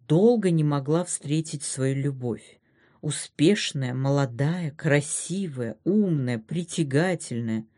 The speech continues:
Я работала с ее ситуацией посредством различных энергетических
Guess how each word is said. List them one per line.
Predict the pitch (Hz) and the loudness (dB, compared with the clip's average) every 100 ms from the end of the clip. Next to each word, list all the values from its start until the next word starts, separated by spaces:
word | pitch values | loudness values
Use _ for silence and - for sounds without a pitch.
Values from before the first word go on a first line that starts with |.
| _ _ _ _ | _ _ _ _
Я | 120 147 | 2 4
работала | 170 190 180 262 262 185 | 4 2 2 0 2 0
с | 170 - - | 0 -4 -8
ее | 170 180 220 | -4 2 2
ситуацией | 214 165 - 165 208 220 - 143 | 2 -4 0 0 2 0 -2 -4
посредством | - - - 175 220 - 165 156 | 0 0 0 -2 -2 0 0 2
различных | 160 147 165 220 - 175 165 - - - - | 2 2 -2 -4 -6 -6 -8 -10 -20 -14 2
энергетических | 151 165 151 143 143 - 220 - 190 - 170 | 8 8 6 2 -6 -4 -4 -2 -4 -6 -14